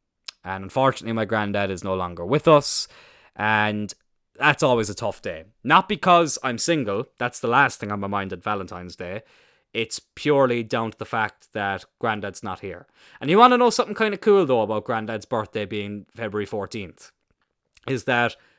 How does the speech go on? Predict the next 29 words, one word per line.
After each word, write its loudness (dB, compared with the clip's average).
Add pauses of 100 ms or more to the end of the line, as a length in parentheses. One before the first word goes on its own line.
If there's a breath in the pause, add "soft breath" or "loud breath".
(160)
my 6
birthday 2
is -8
February -4
twenty-eighth. -6 (140)
Remember -2
that -4
birthday, -6
mark 0
it -6
in -6
your -2
calendar, -2
buy 6
me 4
presents! 8 (2750)
But -4
the -4
coolest 4
thing 0
about 2 (680 soft breath)
that 6
is -4
fourteen 4
multiplied -2
by -2
two -4 (140)
is -10
twenty-eight. -10